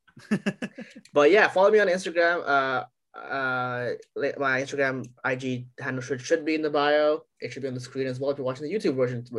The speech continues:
Speaker 2: Speaking of, go watch the YouTube videos. They're on YouTube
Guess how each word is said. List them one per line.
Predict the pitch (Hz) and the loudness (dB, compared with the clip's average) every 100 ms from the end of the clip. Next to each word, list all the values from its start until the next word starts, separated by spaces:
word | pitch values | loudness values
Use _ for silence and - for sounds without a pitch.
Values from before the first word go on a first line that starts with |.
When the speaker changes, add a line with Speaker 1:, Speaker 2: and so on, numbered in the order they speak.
| - _ _ | -10 _ _
Speaker 2:
Speaking | 135 127 135 | -8 -4 0
of, | 156 190 - - - - _ | 0 -2 -8 -20 -20 -20 _
go | 151 160 | 6 8
watch | 180 185 | 8 2
the | |
YouTube | 185 196 143 | -4 -4 -2
videos. | 127 123 113 | 0 0 0
They're | 123 127 | -2 -4
on | 127 135 | -2 -4
YouTube | 139 135 156 143 | -6 -4 -4 -4